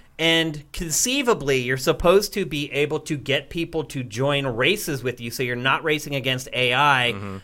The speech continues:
Speaker 1: I had zero luck with that.
Speaker 2: Yeah, I didn't see that ever happen.
Speaker 1: I never got matched up. I would
Speaker 2: No.
Speaker 1: sit there and wait until it timed out. I could
Speaker 2: Even
Speaker 1: nev-
Speaker 2: though, I mean, I played this the second it went live,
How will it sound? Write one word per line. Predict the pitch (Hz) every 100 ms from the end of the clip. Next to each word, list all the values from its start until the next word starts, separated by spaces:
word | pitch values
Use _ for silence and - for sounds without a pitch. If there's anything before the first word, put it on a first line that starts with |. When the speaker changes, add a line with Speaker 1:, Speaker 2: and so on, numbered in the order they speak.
| - _
Speaker 1:
I | 147 180
had | 175 165 156 - 117
zero | 104 107 156 151
luck | 135 117 113
with | 98
that. | 95 113
Speaker 2:
Yeah, |
I | 131
didn't | 139 131 - 101
see | - 117
that | 104
ever | 104 98
happen. | 98 90 156
Speaker 1:
I | 165
never | 160 160 165 175
got | 170 156
matched | 143 135 -
up. | 101 76 - -
I | 147
would | 139
Speaker 2:
No. |
Speaker 1:
sit | 185 208 208
there | 214 214
and | 139 139
wait | 127 165 208
until | 143 135 139
it | 139
timed | 151 139 139
out. | 156 156
I | 139
could | 147
Speaker 2:
Even | 151
Speaker 1:
nev- | 170
Speaker 2:
though, | 170
I |
mean, | 156 165
I | 202
played | 214 185
this | 160 147
the | 127 120
second | - - 143 143
it | 131 117
went | 120
live, | 107 110 113 95 92 -